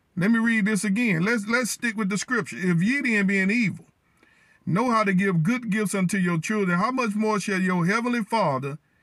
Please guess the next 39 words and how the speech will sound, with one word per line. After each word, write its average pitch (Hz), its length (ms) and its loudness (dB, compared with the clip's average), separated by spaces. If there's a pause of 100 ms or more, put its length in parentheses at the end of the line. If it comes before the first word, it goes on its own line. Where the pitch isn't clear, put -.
(340)
give 220 340 0
the 202 120 0
Holy 202 220 0
Spirit 208 400 0
to 175 100 0
them 180 260 0
that 180 180 0
ask 190 540 0
him?" 139 320 -4 (600)
Now, 185 300 0
if 170 140 0
you 277 140 -2
want 254 220 -2
the 214 120 -2
Holy 214 260 0
Spirit, 151 540 -4 (960)
you 196 200 2
should 196 200 0
s-, - 180 -6 (140)
pray 220 240 0
this 214 160 0
prayer. 160 500 -2
You 220 140 0
can 214 160 -2
wait 202 240 -2
till 202 100 0
I 202 120 2
get 196 180 2
off 190 180 2
of 151 60 0
here. 147 120 0
You 185 140 2
say, 175 220 0
"Father, 202 480 0
in 170 80 0
the 160 100 0
name 190 360 2
of 135 120 -4
Jesus, 120 600 -4